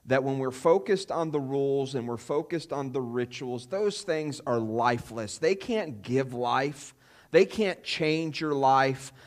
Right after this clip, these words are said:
They can't renew your life. They're, they're, they're, they're, they're, it's a waste. It's powerless. And so God knows that none of that will ever, ever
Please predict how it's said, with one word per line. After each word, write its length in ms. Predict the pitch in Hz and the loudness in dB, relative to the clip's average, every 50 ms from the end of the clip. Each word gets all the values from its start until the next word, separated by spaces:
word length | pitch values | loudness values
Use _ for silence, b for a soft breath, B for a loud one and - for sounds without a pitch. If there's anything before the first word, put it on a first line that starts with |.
| b b b | b b b
They 220 | 143 175 208 226 | 4 6 6 4
can't 420 | 208 - - 202 196 180 170 165 | 2 -2 -2 0 4 4 4 4
renew 600 | - 143 151 147 143 139 131 131 135 147 156 160 | 2 0 0 0 0 0 0 2 2 4 4 4
your 260 | 160 151 143 151 147 139 | 4 2 2 2 2 2
life. 400 | 135 143 139 143 139 139 135 - 147 | 2 4 4 4 4 2 0 -2 0
They're, 280 | 170 196 202 185 - b b b b | 2 2 2 2 -2 b b b b
they're, 220 | - 175 180 180 - | 2 2 2 2 2
they're, 200 | - 165 160 151 156 - - | 2 2 2 2 0 0 -2
they're, 260 | 165 151 - 107 - - | -2 -2 -2 -6 -12 -8
they're, 280 | 151 170 160 156 143 127 - _ | -4 -2 -2 -2 -4 -6 -10 _
it's 200 | - 165 160 - | -6 -6 -4 -4
a 40 | 175 | -4
waste. 1120 | 156 131 127 143 180 202 233 262 240 202 147 101 90 90 - - - - - - - - - _ _ _ _ _ _ _ _ _ _ _ _ _ _ _ _ _ - | -4 -2 -4 -4 -2 0 2 2 4 2 2 0 -2 -8 -10 -10 -10 -10 -10 -12 -14 -16 -20 _ _ _ _ _ _ _ _ _ _ _ _ _ _ _ _ _ -8
It's 200 | 170 156 - - | -6 -6 -6 -6
powerless. 1600 | - - - - 233 226 254 240 240 226 208 190 170 143 123 110 95 - 104 - - - - - - - - - - - - _ _ _ _ _ _ _ _ _ _ _ _ _ _ _ _ _ | -4 0 4 8 12 12 12 12 12 12 10 10 8 6 6 2 0 -2 -6 -10 -12 -10 -10 -10 -10 -12 -12 -14 -16 -18 -20 _ _ _ _ _ _ _ _ _ _ _ _ _ _ _ _ _
And 100 | 127 131 | -12 -8
so 120 | - 180 | -6 -2
God 340 | 156 156 185 196 196 190 160 | 2 6 8 10 10 8 8
knows 400 | 170 170 175 180 180 175 165 156 - | 6 6 6 8 6 6 4 2 2
that 200 | 156 143 - 160 | 2 2 2 4
none 160 | 175 196 208 | 2 4 4
of 120 | 202 165 | 6 6
that 220 | 156 156 160 156 143 | 8 8 8 8 6
will 180 | 143 135 131 | 4 4 4
ever, 400 | 120 127 143 151 143 143 135 135 | 6 6 6 6 6 4 2 2
ever 460 | - 143 147 135 135 131 127 123 123 | 4 4 4 4 4 2 0 0 -2